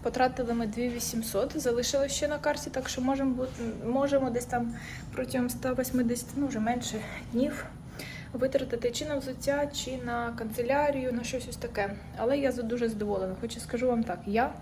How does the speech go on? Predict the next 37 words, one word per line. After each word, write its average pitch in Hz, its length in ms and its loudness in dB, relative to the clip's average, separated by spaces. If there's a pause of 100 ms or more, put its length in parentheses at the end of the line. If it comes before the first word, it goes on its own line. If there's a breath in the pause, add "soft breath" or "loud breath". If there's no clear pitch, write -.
(500 loud breath)
не 294 180 8
звикла 330 800 10
в 285 300 6
офлайні 302 580 4
шопитися 285 760 2
вже 240 180 4
дуже 254 340 4
давно, 233 480 6 (300 loud breath)
не 247 120 4
шопилась. 262 600 2
І 233 160 -2
хочу 247 260 -2
сказати, 240 340 -2
що 233 140 -6
це 220 100 -2
марудна 269 480 4
справа. 196 420 0
Дітей 220 300 2
ловиш, 277 560 0
ці 262 80 0
розміри 247 440 2
шукаєш. 247 640 -2 (840 loud breath)
Просто 262 320 4
очі 269 240 6
так 240 180 0
от 240 140 4
розбігаються, 240 960 4
більше 254 400 2
часу 254 300 0
витрачаєш 247 520 0
на 240 200 4
зосередження, 254 680 4
ніж 240 220 2
на 240 100 2
пошук 277 420 -2
чогось, 269 360 2
бо 214 340 4